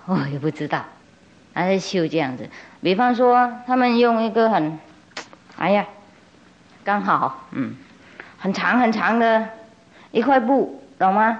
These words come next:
很干净的，很软软的那种，像我们怎么样啊，那个蚊帐一样，有没有？哎，那种布啊，很软软哈，很长很长。我说five meter，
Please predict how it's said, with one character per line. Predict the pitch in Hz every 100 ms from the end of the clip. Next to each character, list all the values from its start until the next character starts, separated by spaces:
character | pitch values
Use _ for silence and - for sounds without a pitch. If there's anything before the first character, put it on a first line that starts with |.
| -
很 | 151
干 | 214 214
净 | 226 240
的， | 214 175 - -
很 | -
软 | 185 180 208
软 | 196 160
的 | 185
那 | 175 208
种， | 196 151 165 - - -
像 | - 220
我 | 185
们 | 165 180 202
怎 |
么 | 175
样 | 180 180 - - _ - _ _
啊， | - 180 180 175
那 | 185 214
个 | 202 185
蚊 | 127 180 202
帐 | 220 202 180
一 | 170
样， | 175 175
有 | 170
没 | 170
有？ | 151 143 - - _ _ _ _ _ _ -
哎， | 180
那 | 165 202
种 | 185 151
布 | 175 190
啊， | 175
很 | 160 175
软 | 165 170
软 | 156 143
哈， | 151 165 135 - -
很 | 220 254
长 | 233 262
很 | 254
长。 | 214 202 226 - - - _ _ _ _
我 | - 202
说 | 233 233 -
five | 262 254
meter， | 262 277 294